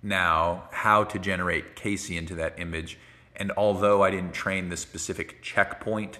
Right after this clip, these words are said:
if you will, on Al Qaeda, it generally knew what Al Qaeda was, right? And I guess with their model for this driving, it has many little fingers that go out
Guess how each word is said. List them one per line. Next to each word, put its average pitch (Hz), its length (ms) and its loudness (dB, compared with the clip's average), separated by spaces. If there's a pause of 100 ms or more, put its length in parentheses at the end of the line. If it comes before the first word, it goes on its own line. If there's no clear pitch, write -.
(120)
if 104 180 -10
you 104 100 -4
will, 104 480 -2
on 87 460 -2
Al 82 140 4
Qaeda, 82 480 0 (340)
it 98 240 -6
generally 101 680 -2
knew 90 320 -2
what 85 260 -2
Al 78 140 0
Qaeda 80 320 -6
was, - 420 -10 (920)
right? 78 240 0 (500)
And 104 260 -4
I 107 100 0
guess 110 280 2
with 92 220 -2
their 92 160 0
model 87 320 2
for 90 200 -6
this 82 460 -6 (320)
driving, 104 480 2
it 82 120 -6
has 87 220 -4
many 98 300 -4
little 104 260 0
fingers 101 800 -6 (440)
that 90 260 -2
go 92 240 0
out - 420 0